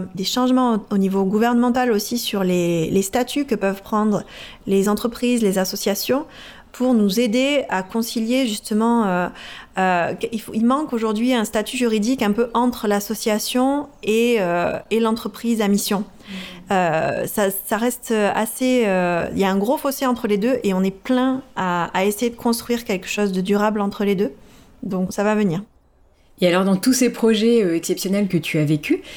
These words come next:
Speaker 2: est-ce que tu as fait, euh, une rencontre particulièrement marquante ?
Speaker 1: Oui, j'ai, euh, j-, le premier truc auquel je pense, c'est, euh... donc quand je suis rentrée de mon expédition en Antarctique avec toutes les femmes scientifiques,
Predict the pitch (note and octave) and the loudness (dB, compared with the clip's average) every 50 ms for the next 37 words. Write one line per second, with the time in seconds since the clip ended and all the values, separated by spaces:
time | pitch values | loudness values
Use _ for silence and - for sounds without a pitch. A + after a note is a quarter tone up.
0 | - - - - F3 E3+ - B3 A#3+ B3 - G#3 F#3+ E3+ D#3+ - - A#3 A#3+ B3 | -20 -10 -4 -2 0 2 2 2 0 2 2 2 2 2 2 0 0 2 4 4
1 | A#3+ G3+ F3+ E3+ E3 D#3+ D#3+ D#3+ - - - A3 A3 G#3+ F3+ F3 D#3+ D3+ - A3 | 4 4 4 2 2 2 2 2 2 2 4 4 4 4 4 2 0 2 2 2
2 | B3 A#3+ B3 G3 F3+ - - F3+ - - E3+ E3+ E3+ E3+ F3+ F#3+ F#3 F3 E3+ D#3 | 2 2 0 -2 -2 -2 -2 0 2 2 2 4 4 4 4 6 4 4 2 0
3 | - - D3+ D3 D#3 D3 - - - _ _ _ _ _ _ _ _ _ _ _ | -2 -2 -2 -2 -2 -2 -6 -12 -14 _ _ _ _ _ _ _ _ _ _ _
4 | _ _ _ _ _ _ _ _ _ _ G#3+ G3+ G3+ A3+ B3+ C#4 C#4+ D4 D4 C#4 | _ _ _ _ _ _ _ _ _ _ -10 -6 -2 -2 0 0 0 0 0 0
5 | G#3+ G3 G3+ G3+ G#3 G#3 G3+ G3 F#3+ F#3+ F#3+ F#3+ F#3+ - - - - G#3 - - | 2 2 4 4 4 2 2 2 0 0 -2 -4 -6 -8 -10 -12 -12 -12 -4 0
6 | B3+ B3 C4 B3+ B3+ - C#4+ C4+ C#4 C#4 A#3+ - A3 G#3+ G#3+ G#3 G#3 G3+ G#3 G#3 | 2 2 2 2 0 -2 -4 -2 -2 -2 -2 0 0 0 2 2 0 0 0 0
7 | G3+ A3 A#3+ C4 C4 - - A3 - - - - A3+ A3 A#3 A#3 A#3 A3 F#3+ F#3 | 0 2 2 0 -2 -4 -8 -10 -10 -8 -4 0 2 4 4 4 4 2 2 0
8 | F#3+ F#3 F#3 F#3 F#3 F#3 F#3 F#3 - - - - - - - - - - G#3+ G#3+ | 0 0 0 0 0 0 -2 -4 -8 -18 -20 -20 -20 -20 -20 -10 -4 -2 -2 0
9 | A3 C4 C4 C4+ B3+ A#3+ A#3 - - A#3+ A#3+ B3 A3+ A3 A#3 B3+ B3+ B3+ - C4+ | 2 2 2 2 2 0 -2 -2 -2 0 2 2 2 2 2 2 0 0 -2 0
10 | C4+ C#4 B3+ G#3 G#3 G#3 G3+ G3+ G3 G3 G3+ G3 G3+ G#3 G3+ G3+ - - - A3 | 0 2 2 2 2 2 4 4 4 4 4 4 4 4 2 0 0 -2 -2 0
11 | G3 G#3 A3 - - B3+ B3 A#3+ A3+ G#3+ G3+ G3 G3+ G#3 G3 G3 - - - A#3 | 0 0 -2 0 0 2 2 2 2 2 0 0 0 0 -2 -4 -4 -6 -6 -2
12 | A3+ G#3+ F3+ F3 F3+ F3+ - A3+ A#3 A3+ A3 A3 - G#3 G#3+ A3+ A3+ - G3+ G3 | 0 0 0 0 -2 -2 -4 -4 -2 -2 -2 0 0 0 0 0 0 -2 -4 -4
13 | - - F#3 - - C4+ C4+ - - - | -4 -4 -6 -6 -6 -8 -8 -10 -16 -20